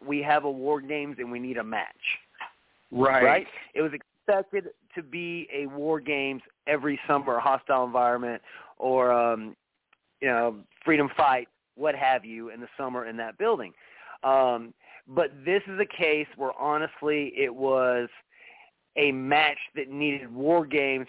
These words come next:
Speaker 1: versus a War Games that needed a match. This
Speaker 2: Yes, sir.
Speaker 1: feud, the intensity is there, the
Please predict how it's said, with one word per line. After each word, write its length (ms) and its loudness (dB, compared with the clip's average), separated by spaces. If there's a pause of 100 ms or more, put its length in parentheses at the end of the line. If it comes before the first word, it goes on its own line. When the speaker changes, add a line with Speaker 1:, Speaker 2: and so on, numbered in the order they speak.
Speaker 1:
versus 460 -2
a 140 -4
War 300 0
Games 300 0
that 120 -6
needed 280 0
a 60 0
match. 640 -4 (400)
This 220 2
Speaker 2:
Yes, 180 6 (140)
sir. 320 6
Speaker 1:
feud, 340 -2 (500)
the 140 2
intensity 680 0
is 140 -2
there, 520 2 (420)
the 100 -6